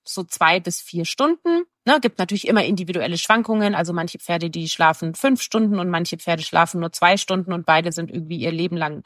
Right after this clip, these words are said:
gesund. Also es ist ja bei Menschen auch so, dass es da ein bisschen unterschiedlichen Schlafbedarf gibt. Aber mal so als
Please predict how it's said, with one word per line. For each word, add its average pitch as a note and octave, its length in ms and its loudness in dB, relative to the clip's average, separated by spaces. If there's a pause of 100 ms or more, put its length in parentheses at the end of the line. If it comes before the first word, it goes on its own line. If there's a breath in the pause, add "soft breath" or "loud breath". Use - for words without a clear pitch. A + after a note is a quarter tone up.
(320 loud breath)
gesund. A#3+ 420 4
Also F3 220 2
es E3+ 140 0
ist F3+ 100 -2
ja F3 80 0
bei E3+ 120 2
Menschen E3 300 0
auch G3+ 160 4
so, G#3+ 120 -4
dass F3+ 160 0
es E3+ 100 -6
da E3+ 100 -2
ein E3 140 -2
bisschen G3+ 380 2
unterschiedlichen F3+ 720 -2
Schlafbedarf G#3+ 920 2
gibt. - 220 -4
Aber F3 180 0
mal F3 180 0
so F3+ 200 0
als E3 320 -2